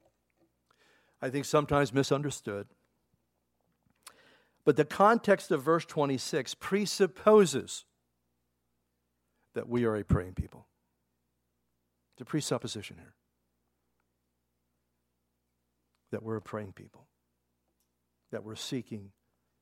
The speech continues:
the heart, the mind, the will of our God. For we know that all things work together for good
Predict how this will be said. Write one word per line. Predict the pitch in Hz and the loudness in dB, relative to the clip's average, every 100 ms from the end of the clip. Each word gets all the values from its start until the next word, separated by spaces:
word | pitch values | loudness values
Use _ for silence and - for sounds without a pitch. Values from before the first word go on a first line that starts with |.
| _ _ _ | _ _ _
the | 113 | -16
heart, | - 117 104 - _ _ _ _ _ | -12 -10 -10 -12 _ _ _ _ _
the | 101 | -16
mind, | 98 101 101 101 | -12 -10 -12 -14
the | |
will | 98 104 104 | -12 -8 -8
of | 92 | -10
our | |
God. | 101 113 110 127 _ _ _ _ _ _ _ _ _ _ _ _ _ _ _ _ _ _ _ _ _ _ _ _ _ _ _ _ _ _ _ _ _ _ _ _ _ _ _ _ _ _ _ _ | -14 -16 -16 -20 _ _ _ _ _ _ _ _ _ _ _ _ _ _ _ _ _ _ _ _ _ _ _ _ _ _ _ _ _ _ _ _ _ _ _ _ _ _ _ _ _ _ _ _
For | 139 | 4
we | 135 147 | 4 6
know | 151 160 139 120 135 135 _ _ _ _ _ _ _ _ _ _ _ _ _ 120 | 6 8 8 4 2 -4 _ _ _ _ _ _ _ _ _ _ _ _ _ -4
that | 120 | -2
all | 127 143 | -2 -4
things | 139 151 139 113 - - _ _ _ _ _ _ _ _ _ _ _ _ _ _ _ _ _ _ _ - | -8 -12 -12 -14 -16 -16 _ _ _ _ _ _ _ _ _ _ _ _ _ _ _ _ _ _ _ -10
work | 120 131 | -8 -8
together | 143 127 120 101 | -6 -2 -2 -2
for | - | -8
good | 117 110 - | -14 -18 -20